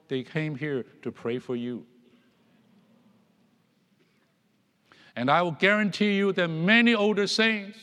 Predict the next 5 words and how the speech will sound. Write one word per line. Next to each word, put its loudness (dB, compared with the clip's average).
right 2
now, 2
as 0
I 2
speak, -4